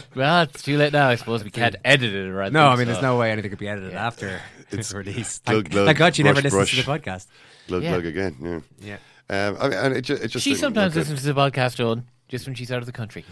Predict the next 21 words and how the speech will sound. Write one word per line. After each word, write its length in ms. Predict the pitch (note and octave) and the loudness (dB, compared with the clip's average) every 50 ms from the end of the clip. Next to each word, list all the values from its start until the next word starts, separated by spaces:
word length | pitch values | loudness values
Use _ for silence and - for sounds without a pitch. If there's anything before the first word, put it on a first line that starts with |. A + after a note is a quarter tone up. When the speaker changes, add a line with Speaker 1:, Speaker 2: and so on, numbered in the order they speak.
| - - F#2+ G#2 G2 | -20 -18 -16 -14 -12
Speaker 3:
<laughs> 300 | - G2+ F#2 G#2 F2+ - | -12 -12 -12 -12 -8 -2
I 60 | B2+ | 0
mean, 120 | C#3 D#3 D#3 | 2 2 2
I, 140 | D3 - - | 2 0 0
it, 220 | F2+ C3 C#3 - - | -2 -4 -4 -2 -2
the, 220 | E3 D#3 D3 - - - | -2 -2 -2 -4 -8 -12
the 80 | - D3+ | -14 -10
question 720 | - - F3+ F3+ - - - C#3+ B2+ A2+ G#2 F#2+ - - _ _ _ _ - | -6 -2 -2 -2 -2 -2 -2 -2 -2 -2 -2 -4 -6 -10 _ _ _ _ -8
is, 320 | - G2 G2 F#2+ F2 - - | -4 -2 -2 -2 -2 -4 -6
you 60 | F#2 | -6
know, 80 | F2+ E2 | -4 -2
whether 260 | F2 F#2 F2+ F2+ F2 | -2 -2 -2 -2 -4
it's 180 | F2+ - - | -4 -6 -6
really 200 | F#2 F#2+ F#2+ F#2+ | -6 -4 -4 -4
that 220 | E2+ E2+ E2 D#2+ - | -4 -4 -6 -6 -6
big 160 | G2+ F#2 E2 | -8 -8 -8
a 40 | D#2 | -8
deal. 640 | C2+ - G2 F#2+ F#2+ F#2+ F#2+ F#2 F2 E2 - - _ _ _ _ - | -8 -6 -4 -2 -2 -2 -2 -2 -4 -4 -6 -10 _ _ _ _ -14
Uh, 340 | E2 F2+ E2+ E2 E2 D#2+ D2+ - - - _ - - - - - - - - _ _ _ | -10 -10 -8 -8 -10 -10 -12 -14 -16 -20 _ -20 -20 -20 -20 -20 -20 -20 -20 _ _ _
the, 120 | - - - - - - - - - - - - - | -12 -12 -12 -10 -12 -12 -10 -10 -10 -12 -12 -14 -14
it's, 320 | - - - - - - | -16 -14 -12 -12 -12 -12